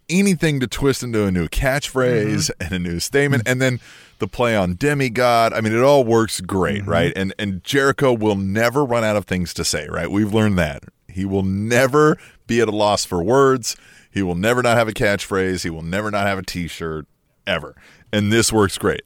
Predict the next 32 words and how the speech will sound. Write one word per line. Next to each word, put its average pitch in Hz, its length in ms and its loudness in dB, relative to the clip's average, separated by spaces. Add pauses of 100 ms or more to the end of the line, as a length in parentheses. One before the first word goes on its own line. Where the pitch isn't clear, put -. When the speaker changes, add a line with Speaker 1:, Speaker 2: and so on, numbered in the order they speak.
Speaker 1:
The 110 120 -4
demo 85 480 -2
god, 76 380 -12
right? 87 240 -6 (720)
Um, 95 560 -2
the 120 160 -2 (100)
orange 147 380 4
juice 151 260 0
thing 143 540 -2 (500)
<laughs> - 640 -20
was 135 320 0
great. 120 840 4 (220)
And 117 180 0
then 120 160 -2
the 98 80 0
towel, 139 880 2
I - 40 -4
mean, 123 120 -4 (160)
all 214 280 6
of 82 140 2
it, 78 160 -8
right, 104 240 0
was 120 140 0
just 156 180 -2
great. 123 320 2
And 123 180 -2
still, 240 360 0
they're 123 160 2
finding 190 520 -2
new 160 140 -2
ways 98 580 -4 (300)
to - 100 -10